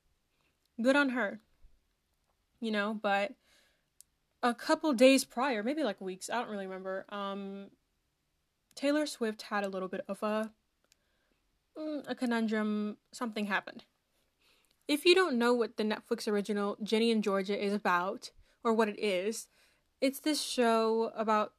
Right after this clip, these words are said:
um, a biracial girl named Ginny and her white mother, Georgia, and they move to a new town,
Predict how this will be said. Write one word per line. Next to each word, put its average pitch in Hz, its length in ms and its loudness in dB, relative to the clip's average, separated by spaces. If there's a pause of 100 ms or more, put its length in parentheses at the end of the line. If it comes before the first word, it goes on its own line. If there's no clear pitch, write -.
um, 208 340 -2
a 208 80 -2
biracial 247 480 2
girl 247 220 2
named 240 200 0
Ginny 208 280 0
and 202 120 -2
her 202 160 -6
white 208 260 -4
mother, 214 240 -2
Georgia, 196 640 -4 (1080)
and 220 280 0
they 208 100 0
move 233 200 2
to 269 60 -2
a - 20 2
new 285 100 2
town, 220 800 -2